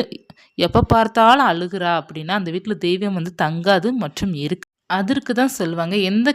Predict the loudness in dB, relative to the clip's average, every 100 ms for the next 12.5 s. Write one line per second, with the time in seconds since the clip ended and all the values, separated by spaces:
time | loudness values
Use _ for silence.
0 | -2 -4 -2 -2 -2 -4 -2 -2 -2 -4
1 | -2 -2 -2 -4 -6 -6 -4 -4 -2 0
2 | 2 0 -2 -4 -4 -2 -2 -2 -4 -4
3 | 0 0 -2 -8 -6 -2 -2 -2 -4 -6
4 | -2 -2 -2 -4 -2 -2 0 0 0 -2
5 | -2 -2 0 0 2 0 0 0 0 -2
6 | -2 0 -2 -2 -4 -2 -2 -2 -4 0
7 | 0 0 -6 -6 -8 -8 -2 -4 -4 -14
8 | -16 -6 0 2 2 0 -2 -2 -4 -4
9 | -4 -2 0 0 -2 -6 -6 -2 -2 -4
10 | -10 -6 -6 -6 -10 -8 -6 -4 -4 -4
11 | -6 -4 -2 -2 -2 -4 -4 -6 -8 -8
12 | -6 -8 -6 -8 -8